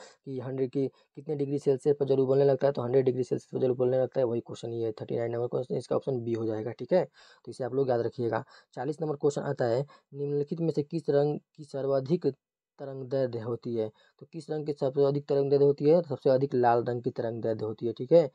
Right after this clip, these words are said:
इसे आप लोग याद रखिएगा, यानी कि इस क्वेश्चन का ए ऑप्शन से हो जाएगा, लाल रंग की तरंग दैर्ध्य सबसे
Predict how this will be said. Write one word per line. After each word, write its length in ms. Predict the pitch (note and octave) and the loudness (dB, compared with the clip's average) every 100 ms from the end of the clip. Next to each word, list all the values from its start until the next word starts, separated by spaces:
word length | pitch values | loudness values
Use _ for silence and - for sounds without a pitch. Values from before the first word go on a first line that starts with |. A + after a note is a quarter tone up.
| _ _ - | _ _ -16
इसे 140 | C3+ | -12
आप 100 | B2+ | -6
लोग 140 | C3 | -2
याद 140 | B2+ A#2+ | -2 -2
रखिएगा, 280 | A#2+ B2 C3+ | -2 -4 -6
यानी 80 | |
कि 60 | C#3 | -6
इस 100 | - - | -8 -6
क्वेश्चन 320 | B2+ - D3 | -6 -6 -4
का 120 | C#3 - C#3 | -4 -4 -8
ए 60 | |
ऑप्शन 280 | C3 C3 C3 | -14 -12 -12
से 120 | B2+ | -8
हो 60 | C3 | -4
जाएगा, 180 | C3 C#3 | 2 2
लाल 280 | B2+ A#2+ A#2 | 4 2 0
रंग 160 | A#2+ | -2
की 80 | A#2+ | -6
तरंग 260 | - A#2+ A#2+ | -6 -4 -2
दैर्ध्य 180 | B2 | -2
सबसे 280 | B2 - - | -2 -6 -8